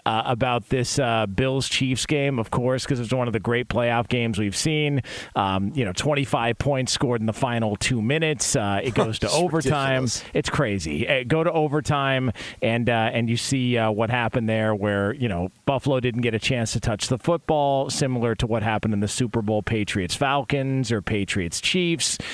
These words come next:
Speaker 1: um, in the A F C title game a, a few years ago. And so, uh, Andy Reid, the, uh, head coach of the Kansas City Chiefs, he spoke about the overtime rules and the debate that is, uh, ensued after that game.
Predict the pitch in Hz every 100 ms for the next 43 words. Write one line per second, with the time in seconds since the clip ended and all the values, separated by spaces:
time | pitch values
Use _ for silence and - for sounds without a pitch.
0 | - - 123 113 110 117 117 107 101 -
1 | 107 139 160 160 151 156 156 151 135 -
2 | 156 147 147 135 139 135 131 123 - -
3 | - - 139 139 - 151 143 139 156 156
4 | 175 170 151 151 156 139 120 117 110 123
5 | 117 107 131 139 127 139 131 - 101 110
6 | - 135 127 120 - 117 113 - 135 123
7 | - 147 160 - - 165 175 - 156 127
8 | 123 95 127 - 165 196 226 - 202 190
9 | 175 160 185 170 156 117 139 135 117 110
10 | 151 151 120 131 123 110 120 117 120 -
11 | 143 117 117 101 104 87 85 80 62